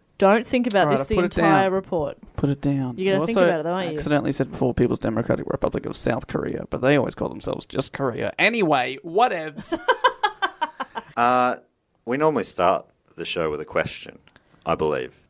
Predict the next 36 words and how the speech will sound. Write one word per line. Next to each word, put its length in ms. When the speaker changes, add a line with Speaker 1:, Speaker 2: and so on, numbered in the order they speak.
Speaker 3:
From 200
memory, 320
that's 220
how 160
we 80
start. 400
Speaker 2:
Yeah, 240
I, 240
I 100
did. 220
I 100
said, 200
"How 240
are 160
you?" 260
Speaker 3:
Oh, 140
that's 240
true. 300
Speaker 1:
Yeah. 80
Speaker 2:
Actually, 240
no, 160
I 40
think 160
you 160
asked 160
how 140
I 140
was 180
<laughs> 20
anyway. 320
Speaker 3:
And 160
then 80
we 80
start 340
the 100
report 720